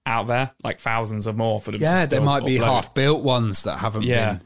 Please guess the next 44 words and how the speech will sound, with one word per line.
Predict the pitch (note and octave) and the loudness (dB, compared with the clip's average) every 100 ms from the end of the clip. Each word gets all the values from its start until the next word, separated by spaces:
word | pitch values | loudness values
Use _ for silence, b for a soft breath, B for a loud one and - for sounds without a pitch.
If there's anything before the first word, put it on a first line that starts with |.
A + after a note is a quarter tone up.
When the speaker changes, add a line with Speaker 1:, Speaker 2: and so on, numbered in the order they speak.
| - | -6
Speaker 2:
you | A#2+ | -2
know, | A2 | -2
found | G2+ - B2+ B2+ | -2 -2 0 0
with | A2 G2 | -2 -4
this | G2 - | -4 -4
tool. | - C3+ G2 | -2 0 0
Like, | F2+ F#2 F#2 - - | -4 -4 -6 -12 -8
this | B2 - | -6 -4
tool's | - C#3+ A#2 | 0 0 0
just | A2+ - | -4 -4
kind | A#2+ G#2+ | -4 -2
of | G2 | -2
scraped | - B2+ B2+ - - | -2 0 0 -2 -8
it | E2+ - | -10 -10
and | G2 | -8
then | G2 G2 | -6 -2
manually | A2+ B2 A2 G#2 F2 F2 b b b _ | 0 0 0 -2 -6 -12 b b b _
Speaker 1:
Yeah. | A#2 | -14
Speaker 2:
you | |
might | G#2+ G#2+ | -8 -6
be | A2 | -4
able | G#2 F#2+ | -6 -6
to | - | -8
find | - G2+ F2+ | -8 -8 -8
some | - F2+ | -10 -8
more. | G2 G2 F#2+ - _ _ _ _ | -8 -6 -6 -10 _ _ _ _
Oh, | F#2+ - | -20 -20
it, | - A2 - | -16 -16 -16
it's | F#2+ F#2 - - | -18 -10 -8 -4
a | C3 | 0
mad | A#2+ C3+ D#3 A2+ | 2 2 2 0
archive. | A2+ G#2 - F2 F2 | -2 -2 -4 -8 -8
There's | G#2 G#2 | -8 -4
a | |
Speaker 1:
Yeah. | B2+ A#2+ | 0 2
Speaker 2:
huge | F3 B2 | 2 0
list | B2 A#2+ - | 0 -2 -2
here | A2 G2 | -4 -6
that | F2 F2+ | -6 -10
I | |
sent | - C#3+ C#3 | -4 0 0
Speaker 1:
Well, | G2+ | -4
Speaker 2:
you | F#2+ | -8
earlier. | G#2 F#2+ F2+ | -8 -8 -10